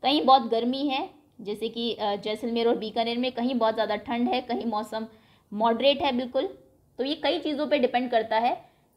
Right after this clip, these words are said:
कि आपके यहाँ का क्लाइमेट कैसा होगा। ओके, चार चीज़ें इनका याद कर लीजिए, क्वेश्चन ये अक्सर पूछ लिया जाता है। अब नेक्स्ट आते हैं हम नेचुरल वेजिटेशन पर।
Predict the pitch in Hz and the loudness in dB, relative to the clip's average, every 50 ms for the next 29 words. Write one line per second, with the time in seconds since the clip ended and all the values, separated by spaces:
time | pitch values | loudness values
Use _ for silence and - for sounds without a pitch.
0 | _ - 240 254 277 277 - - - _ _ _ _ _ _ - 220 233 349 349 | _ -6 -4 -4 -2 -4 -6 -8 -16 _ _ _ _ _ _ 0 2 2 2 2
1 | - - 320 269 247 233 220 220 220 294 294 285 240 208 196 202 226 285 294 - | 0 -4 -2 0 0 0 0 0 2 0 0 0 0 -2 -2 -2 -4 -6 -4 -2
2 | 262 226 240 - 190 190 175 170 165 165 160 - - _ _ _ _ _ - 220 | -4 -2 -2 -2 -4 -4 -4 -8 -10 -10 -14 -18 -20 _ _ _ _ _ -4 -2
3 | 240 240 311 320 415 - - - _ _ _ - - 214 220 226 226 247 233 233 | 0 0 0 0 0 -2 -8 -20 _ _ _ -4 0 0 0 0 0 -4 -6 -6
4 | 233 370 - - 226 214 - 220 208 185 202 196 202 208 - 214 214 220 233 233 | -6 -8 -10 -10 -10 -8 -4 -4 -4 0 0 0 0 0 -2 -4 -4 -4 -4 -6
5 | 277 269 233 214 240 - 233 220 214 208 208 - - 214 214 - 196 185 - - | -4 -2 -2 -2 -2 -4 -6 -6 -4 -6 -6 -6 -8 -8 -8 -8 -10 -10 -10 -10
6 | 185 180 175 175 165 165 - 180 180 170 165 165 - _ _ _ _ _ _ _ | -10 -8 -8 -8 -8 -8 -10 -12 -12 -12 -14 -18 -20 _ _ _ _ _ _ _
7 | _ _ - - 226 226 233 269 302 - - 311 311 311 311 320 311 330 330 339 | _ _ -8 -6 -4 -2 0 0 -2 -2 0 2 2 2 2 0 -2 0 0 0
8 | 320 269 240 233 240 240 - 294 320 254 233 220 208 240 240 240 214 202 - 196 | 0 0 0 0 0 -2 -4 -4 -2 0 0 0 0 0 0 -2 -2 -4 -6 -10
9 | 185 185 185 170 151 | -12 -12 -12 -12 -14